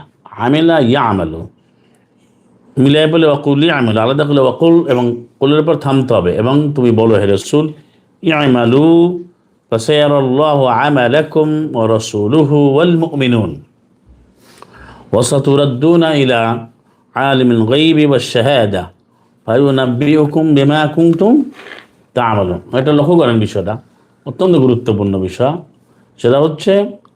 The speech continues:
যে আল্লাহ সুবহানাহু ওয়া তাআলা বলছেন সুলাইমান মুহাম্মদকে, যে, "হে রসুল, তুমি বলো, কি? ই'মালু, তোমরা আমল করো।"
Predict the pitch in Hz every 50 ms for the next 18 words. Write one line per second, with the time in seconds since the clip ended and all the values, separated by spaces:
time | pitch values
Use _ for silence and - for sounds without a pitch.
0 | _ _ _ _ _ _ _ _ _ _ _ _ _ _ - 113 110 110 107 113
1 | 113 110 113 110 120 123 139 147 165 160 151 - 156 143 127 - 147 147 151 151
2 | 147 143 139 143 139 139 127 107 131 123 120 117 110 110 131 139 - - 117 98
3 | 101 117 120 - - _ _ _ _ _ _ _ _ _ _ _ _ - - 123
4 | 123 123 123 120 120 135 151 156 143 117 110 - - 101 95 101 113 - - _
5 | _ _ _ _ _ _ _ _ _ _ _ - 101 107 110 107 104 101 98 -
6 | - - - - _ _ _ _ _ _ _ _ _ _ _ _ - - 113 113
7 | 113 117 - - - 165 135 127 147 175 - - - _ _ _ _ - - 147
8 | 143 123 117 117 110 98 82 78 - - _ _ _ _ _ _ _ - 135 156
9 | 165 156 156 175 165 156 151 143 135 131 123 110 95 85 - - _ _ _ _
10 | _ _ _ _ _ _ _ _ _ - 139 147 147 135 123 127 131 135 135 123
11 | - 101 90 85 -